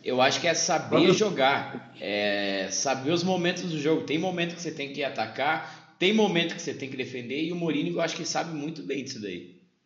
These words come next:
Speaker 2: Então, é, falando do, do nosso técnico, cara, ele falou, ó, se você comparar ele com,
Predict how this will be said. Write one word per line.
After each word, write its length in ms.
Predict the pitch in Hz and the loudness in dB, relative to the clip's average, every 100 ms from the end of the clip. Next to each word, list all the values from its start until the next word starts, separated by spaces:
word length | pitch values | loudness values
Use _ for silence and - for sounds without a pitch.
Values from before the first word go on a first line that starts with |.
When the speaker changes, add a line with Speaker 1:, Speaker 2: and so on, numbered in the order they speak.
| _ _ _ _ _ | _ _ _ _ _
Speaker 2:
Então, 160 | - 165 | 6 8
é, 180 | 147 117 | 8 6
falando 460 | - 151 202 202 | 6 8 10 10
do, 240 | 180 165 139 | 10 8 4
do 320 | 135 131 127 | 2 -2 -4
nosso 240 | 135 143 - - | -4 -6 -10 -6
técnico, 380 | 139 160 175 151 | -2 0 -2 -4
cara, 160 | 143 143 | -2 -2
ele 120 | 175 | 0
falou, 600 | 220 214 175 143 117 - - - | 4 6 8 6 4 -4 -12 -4
ó, 60 | 269 - | -2 -2
se 140 | - | -2
você 140 | 175 208 | 4 8
comparar 380 | 208 185 180 185 | 8 8 8 8
ele 260 | 180 175 | 8 6
com, 460 | 165 165 151 151 | 6 4 4 4